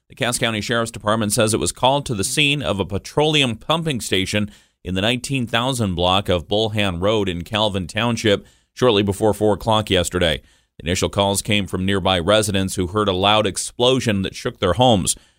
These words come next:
The investigation found two men had been working on a tank when it exploded and caused a fire. Seventy-one-year-old Charles Lawrence of Lake Fort, Michigan, was killed. Thirty-eight-year-old Kevin Lawrence of Osceola, Indiana,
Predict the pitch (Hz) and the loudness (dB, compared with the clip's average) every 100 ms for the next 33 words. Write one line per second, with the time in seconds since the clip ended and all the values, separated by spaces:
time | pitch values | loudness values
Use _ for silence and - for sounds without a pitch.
0 | _ _ 87 95 104 101 107 113 95 92 | _ _ -2 0 -2 0 0 0 -4 0
1 | 107 104 - - 160 151 117 104 98 95 | 0 -2 -8 -8 -4 -4 -2 -2 -4 -4
2 | 104 95 98 95 104 113 117 98 92 85 | -4 -2 -6 -4 -6 -6 -6 -4 -4 -8
3 | - 139 120 98 - _ _ - 87 87 | -6 -2 -2 -4 -12 _ _ -6 -2 -2
4 | 90 - 139 135 101 92 - _ - 107 | -4 0 4 4 2 -2 -12 _ -6 0
5 | 104 101 - 113 107 87 64 _ _ _ | 0 0 -2 0 2 0 -4 _ _ _
6 | - 101 107 104 107 101 101 90 - 120 | -2 0 2 2 2 4 2 0 -2 0
7 | 113 98 85 101 113 104 104 92 80 90 | 2 0 2 2 4 2 0 -4 -2 0
8 | 110 117 - 98 90 95 95 101 95 98 | 0 0 -2 -2 0 -2 -2 -2 0 0
9 | 95 92 - 135 120 117 - - 131 123 | 0 -4 -4 0 2 0 -4 -4 -2 2
10 | 117 92 110 107 85 - 127 110 98 95 | 0 0 0 -2 -4 -4 -2 0 0 0
11 | 101 107 98 80 90 107 - 101 117 107 | 0 0 -2 0 0 0 2 2 4 2
12 | - 98 95 110 120 117 | 0 -2 0 2 2 -2